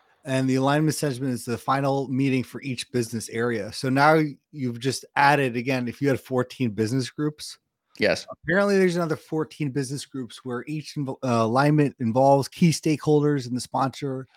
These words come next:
Speaker 1: made by the working team, and to make sure there's achieved consensus, which is a lot easier to say <laughs> than the actual meeting itself.
Speaker 2: Oh, hundred percent agree with that one.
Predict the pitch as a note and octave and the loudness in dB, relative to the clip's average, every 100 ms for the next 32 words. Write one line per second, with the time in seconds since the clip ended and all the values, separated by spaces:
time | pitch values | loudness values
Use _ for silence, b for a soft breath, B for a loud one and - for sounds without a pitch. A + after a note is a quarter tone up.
0 | b b b B2+ C#3+ C#3 C#3 B2+ C3 B2+ | b b b 2 4 4 2 2 2 0
1 | B2 A2+ - B2 A#2 G#2+ B2+ B2 A2 C3 | -4 -6 -4 -2 -2 -4 -4 -4 -4 0
2 | D3 D3 D#3+ C#3+ C3+ C#3 A#2+ - D3+ - | 0 2 0 2 0 0 -4 2 2 2
3 | A#2 - C3 B2+ - G#2+ - - - B | -4 0 0 0 -4 -6 -6 -12 -16 B
4 | B D#3 E3 - - b b _ - F3+ | B 2 2 2 -8 b b _ 2 4
5 | F3+ D#3+ E3+ G3+ - F#3 G3 F#3+ F#3 D#3 | 4 4 6 6 6 0 0 2 2 2
6 | B2+ D#3+ E3 A#3 - - - F3 D#3 F3 | 0 0 0 0 0 0 -2 -4 2 2
7 | D#3 D#3 D3+ - D#3 C#3 C3+ B2 A#2 - | 2 2 2 0 -4 -2 -4 -2 -4 2
8 | E3+ G#2 C#3+ D3 B2+ - C3+ A2+ D3+ - | 4 4 4 2 2 2 2 4 4 4
9 | E2+ D2+ | 2 0